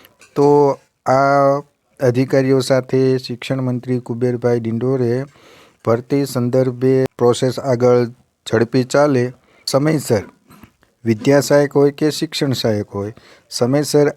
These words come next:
આ, આ ભરતી પ્રોસેસ પૂરી થાય એટલા માટે અધિકારીઓને પણ થોડીક જાણ કરી છે મિત્રો.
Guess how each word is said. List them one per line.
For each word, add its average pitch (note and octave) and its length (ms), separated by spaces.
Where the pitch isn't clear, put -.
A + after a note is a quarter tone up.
આ, C3+ 220
આ C3 160
ભરતી A#2+ 500
પ્રોસેસ C3 640
પૂરી B2+ 320
થાય C3+ 380
એટલા C3 220
માટે C3+ 340
અધિકારીઓને C3 800
પણ B2+ 280
થોડીક B2 360
જાણ A#2 240
કરી D3+ 220
છે C#3 160
મિત્રો. A2 360